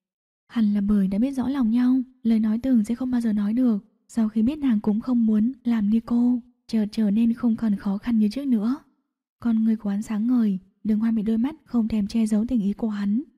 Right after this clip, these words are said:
làm cho rung động. Nàng quát khẽ một tiếng, rồi tiếp tục cúi đầu lau ngực cho hắn. Nàng thẹn thùng như vậy, lá gan của Tống Mạch ngược lại càng to lên thêm. Hắn táo tợn nhìn nàng không chớp mắt.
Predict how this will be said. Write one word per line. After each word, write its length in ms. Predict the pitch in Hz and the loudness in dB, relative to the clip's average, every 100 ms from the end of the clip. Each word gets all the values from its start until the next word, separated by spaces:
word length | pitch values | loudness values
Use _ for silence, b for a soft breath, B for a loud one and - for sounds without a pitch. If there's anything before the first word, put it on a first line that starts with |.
| _ | _
làm 280 | 214 214 196 | -2 0 0
cho 120 | 214 | -2
rung 200 | 220 220 | -2 0
động. 260 | 214 202 190 _ _ - | 0 -2 -4 _ _ -4
Nàng 320 | 202 196 190 | -2 0 -2
quát 140 | 254 277 | -4 -8
khẽ 160 | - 233 | -4 -4
một 120 | 277 226 | -2 -2
tiếng, 280 | 202 196 247 - - | 0 0 -2 -6 -6
rồi 180 | 208 208 | -2 -2
tiếp 220 | 311 - | -4 -6
tục 140 | 214 | -6
cúi 140 | - 214 | -2 0
đầu 200 | 240 208 | 0 0
lau 160 | 214 | 0
ngực 180 | 208 196 | 0 -2
cho 140 | 190 220 | -2 -4
hắn. 380 | 214 202 208 320 _ _ _ _ _ _ _ - | -2 -2 -2 -2 _ _ _ _ _ _ _ -4
Nàng 320 | 220 214 202 | -2 0 -2
thẹn 140 | 214 | -2
thùng 160 | 220 208 | -2 0
như 140 | 226 | 2
vậy, 280 | 220 208 196 - _ - | 0 -2 -2 -6 _ -4
lá 200 | 220 214 | -2 0
gan 220 | 247 240 | 0 -2
của 80 | 214 | 0
Tống 220 | 208 233 | 0 0
Mạch 160 | 262 220 _ - | 0 -2 _ -2
ngược 180 | 233 226 | 2 2
lại 200 | 233 226 | 0 -4
càng 240 | 233 226 214 | -2 -2 -2
to 160 | 254 | -2
lên 160 | 262 262 | -2 -2
thêm. 340 | 262 262 269 254 _ | -2 -2 -4 -6 _
Hắn 220 | - 220 214 | -10 -6 -4
táo 220 | 220 226 | -4 -6
tợn 180 | 269 233 | -2 0
nhìn 140 | 226 | 0
nàng 260 | 220 208 196 | 0 -2 -2
không 220 | - 214 | -2 -4
chớp 160 | 247 | -4
mắt. 260 | 285 285 320 | -6 -8 -10